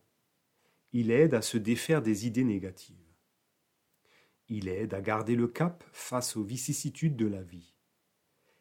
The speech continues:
Il permet de se recentrer, remettre de l'ordre. Il donne accès à sa véritable identité. Il permet de trouver la paix intérieure et penser positif.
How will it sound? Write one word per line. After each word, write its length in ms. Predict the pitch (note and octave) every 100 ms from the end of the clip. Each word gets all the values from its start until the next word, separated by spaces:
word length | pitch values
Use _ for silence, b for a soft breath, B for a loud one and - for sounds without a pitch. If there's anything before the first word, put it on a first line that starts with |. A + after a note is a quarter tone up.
| _
Il 160 | A#2+ G#2
permet 400 | - F#2+ F#2+ B2+
de 100 | A#2+
se 200 | A2+ A2
recentrer, 800 | G2 D3+ - D3 C#3+ - F#2 A#2+ _ _ _ _
remettre 520 | - B2+ C3+ C#3+ A#2
de 120 | G2+
l'ordre. 460 | F2+ F2 E2 - _ _ _ _ _ _ _ _ _ _ _ _ _ _ -
Il 180 | G#2 G2
donne 200 | G#2 F#2+
accès 360 | - - C#3
à 80 | F3
sa 160 | - G2
véritable 520 | G#2+ A2 G#2 G2+ F#2+
identité. 580 | F#2+ E2+ - - F2 F2 _ _ _ _ _ _ _ _ _ _ _
Il 160 | A2+ G#2+
permet 320 | A2 G2+ C#3
de 120 | B2+
trouver 340 | A#2 - A#2 A2
la 100 | G#2
paix 240 | - E3
intérieure 840 | C#3 B2+ A#2+ A2+ G2 F#2+ G#2+ - _ _
et 80 | G2+
penser 440 | - G#2+ - D3
positif. 760 | - A#2 G2 F2+ E2+ - -